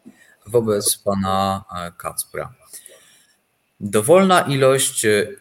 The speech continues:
imigrantów nie jest w stanie,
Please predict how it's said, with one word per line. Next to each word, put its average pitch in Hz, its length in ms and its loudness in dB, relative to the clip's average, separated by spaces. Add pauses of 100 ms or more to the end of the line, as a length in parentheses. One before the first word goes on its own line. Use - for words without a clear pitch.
(180)
imigrantów 101 1040 -6 (360)
nie 131 240 -4
jest 131 360 0
w - 100 -6
stanie, 107 760 0